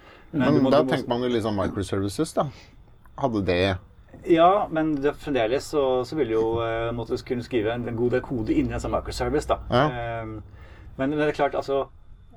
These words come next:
Speaker 1: eh, du vil helt klart kunne bruke disse verktøyene her sånn til å, til å generere en del sånn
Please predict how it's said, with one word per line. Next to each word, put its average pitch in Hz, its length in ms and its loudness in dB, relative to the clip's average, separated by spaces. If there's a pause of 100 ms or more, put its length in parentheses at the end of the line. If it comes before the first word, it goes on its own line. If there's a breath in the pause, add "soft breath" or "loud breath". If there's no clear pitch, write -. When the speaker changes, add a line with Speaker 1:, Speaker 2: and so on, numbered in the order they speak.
(100)
Speaker 1:
eh, 131 300 -6
du 143 260 -2
vil 135 120 0
helt 156 200 0
klart - 400 -6
kunne 131 180 -4
bruke 120 720 -4
disse 123 220 -6
verktøyene 107 340 -6
her 101 140 -8
sånn 120 200 -6
til 117 260 -4 (100)
å, 107 500 -2
til 113 140 -4
å 110 100 -2
generere 107 460 -2
en 110 80 -6
del 101 160 -2
sånn 101 220 -8